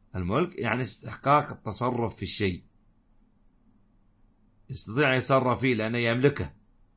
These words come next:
الملك بالتبرعات، تبرعات التطوع بالشيء، تبرع هو التطوع بالشيء من غير وجوب،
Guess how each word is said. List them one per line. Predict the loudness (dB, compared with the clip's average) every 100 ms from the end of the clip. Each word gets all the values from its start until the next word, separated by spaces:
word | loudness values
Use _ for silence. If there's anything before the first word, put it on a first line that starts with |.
| _ _ _ _ _ _ _ _ _ _ _ _ _ _ -4
الملك | 2 2 2
بالتبرعات، | -2 0 0 6 8 8 6 4 0
تبرعات | -2 2 4 6 8 6
التطوع | 2 -2 8 8 8 6 2 -12 _ _ _ _ _ _ -8
بالشيء، | -4 8 8 8 -2 _ _ _ _
تبرع | -10 2 2 4 4 2 -10 _ _ _ _ _ _ -2
هو |
التطوع | 0 2 6 8 8
بالشيء | 4 0 0
من | 0 2
غير | 6 8
وجوب، | 8 8 6 4